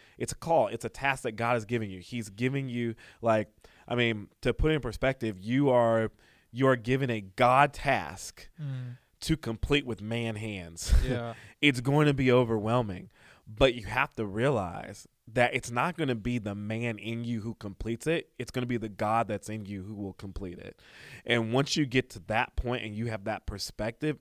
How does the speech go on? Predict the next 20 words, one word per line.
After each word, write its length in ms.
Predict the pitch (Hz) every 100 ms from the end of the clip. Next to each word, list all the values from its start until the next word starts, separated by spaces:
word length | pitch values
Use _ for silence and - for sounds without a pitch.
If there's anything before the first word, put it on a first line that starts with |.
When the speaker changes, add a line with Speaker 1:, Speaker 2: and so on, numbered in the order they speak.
| -
Speaker 1:
and 200 | 110 110
you 100 | 120
follow 400 | - 110 107 104
God 300 | 101 101 107
and 120 | 98
you 120 | 113
put 260 | 110 110 -
him 180 | 113 101
first 380 | - 120 107 107
in 160 | 104
that, 280 | 120 147 170 - _ _ - _ _ _ _ _ _ _ -
man, 520 | 127 139 98 87 95 _ _ _ _ -
that's 320 | 117 175 -
when 120 | 117
it's 180 | 107 -
like, 360 | 101 92 92 - _ _ _ _ 92
what 280 | 107 139 -
can 120 | 120
stop 380 | - 113 135 -
you? 200 | 87